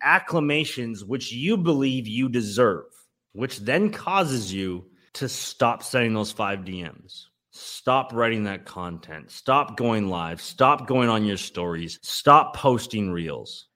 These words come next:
It causes you to hate what you do. "Jeff, like, I need to make money. I need to pay my bills."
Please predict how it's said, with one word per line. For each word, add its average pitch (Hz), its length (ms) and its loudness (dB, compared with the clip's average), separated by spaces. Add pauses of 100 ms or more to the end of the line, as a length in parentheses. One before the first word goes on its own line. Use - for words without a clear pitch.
(120)
It 147 200 2
causes 190 680 6
you 135 140 4
to 120 240 -4
hate 165 420 0
what 117 240 0
you 107 140 -4
do. 139 380 -2 (160)
"Jeff, 180 280 10
like, 139 160 6
I 139 120 10
need 165 300 10
to 160 120 2
make 143 260 6
money. 139 400 6
I 113 140 0
need 147 320 0
to 131 140 -8
pay 151 220 0
my 139 180 4
bills." 123 640 4